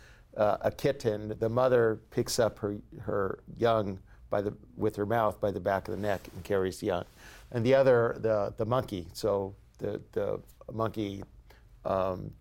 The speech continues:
has to hold on to his mother as she's swinging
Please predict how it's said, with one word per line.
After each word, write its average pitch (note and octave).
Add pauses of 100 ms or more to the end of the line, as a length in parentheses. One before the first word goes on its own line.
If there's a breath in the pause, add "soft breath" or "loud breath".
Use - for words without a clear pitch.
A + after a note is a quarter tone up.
(280)
has G2+
to A2
hold G#2+
on G#2
to F#2+ (160)
his F2+
mother F#2+ (320 soft breath)
as G2+
she's -
swinging G2+